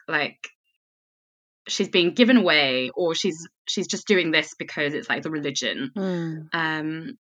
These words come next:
Speaker 1: and, you know, there's nothing, there's nothing in the Bible, huh,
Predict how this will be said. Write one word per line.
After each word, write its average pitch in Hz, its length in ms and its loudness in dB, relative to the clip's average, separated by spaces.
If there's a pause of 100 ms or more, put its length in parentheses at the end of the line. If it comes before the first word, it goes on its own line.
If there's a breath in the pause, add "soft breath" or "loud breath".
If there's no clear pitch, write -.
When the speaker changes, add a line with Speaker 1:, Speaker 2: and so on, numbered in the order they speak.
Speaker 1:
and, 269 100 6
you 370 100 6
know, 226 80 4
there's 180 160 4
nothing, 156 760 4
there's 151 140 -4
nothing 160 460 2
in 151 560 0 (640)
the 147 60 -10
Bible, 143 560 -2
huh, 170 240 -4